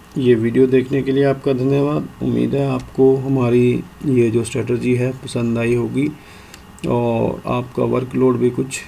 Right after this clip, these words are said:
कम होगा इससे। तो आगे की तैयारी के लिए कृपया देखते रहें हमारा चैनल, इसको like, share, subscribe ज़रूर करें। Thanks and goodbye। Wait for our coming videos for your preparation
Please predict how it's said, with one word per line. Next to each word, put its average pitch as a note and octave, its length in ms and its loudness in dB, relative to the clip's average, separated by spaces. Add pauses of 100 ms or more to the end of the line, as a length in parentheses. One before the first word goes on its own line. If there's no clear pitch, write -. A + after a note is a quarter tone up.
(120)
कम A#2+ 140 -2
होगा A2+ 340 -2
इससे। A#2+ 320 -6 (840)
तो A2 260 -8 (1200)
आगे B2 220 2
की B2+ 120 2
तैयारी B2 280 2
के B2 140 0
लिए B2 140 2
कृपया B2 340 -2
देखते A2+ 340 -4
रहें C3+ 160 -4
हमारा C3 300 -4
चैनल, C3 360 -4 (480)
इसको B2+ 240 -2
like, A#2+ 280 2
share, A#2+ 260 -2
subscribe A#2 580 -4
ज़रूर A2+ 320 -4
करें। C#3+ 200 -6 (580)
Thanks C#3 300 -2 (480)
and A#2 260 -4
goodbye। A2 460 -4 (460)
Wait C3 220 4
for A#2+ 400 -4 (540)
our A#2+ 240 -2 (440)
coming A#2 360 0
videos A#2+ 400 0 (540)
for B2 220 4
your A#2 200 2
preparation A#2+ 720 0